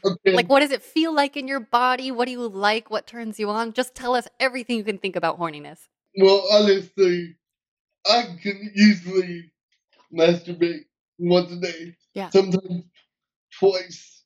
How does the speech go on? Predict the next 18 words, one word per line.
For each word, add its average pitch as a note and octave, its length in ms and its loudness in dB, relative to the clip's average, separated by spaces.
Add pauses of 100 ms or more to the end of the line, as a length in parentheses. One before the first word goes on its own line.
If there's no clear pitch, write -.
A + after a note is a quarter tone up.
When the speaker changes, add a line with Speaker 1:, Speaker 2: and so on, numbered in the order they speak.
Speaker 1:
And G3+ 240 4
that, G#3 140 2 (260)
that G#3+ 240 4
only G#3+ 540 6 (120)
got G#3 260 0 (580)
worse G3 540 4 (520)
after G#3 580 2 (600)
I F3+ 80 4
lost F3+ 400 4
my F3 120 2
virginity. E3+ 680 -6 (160)
Speaker 2:
Why C4 220 2
are F#4+ 120 2
you F#4+ 140 0
saying F4 300 2
the E4 80 0
word D4+ 340 2
worse? D4+ 600 0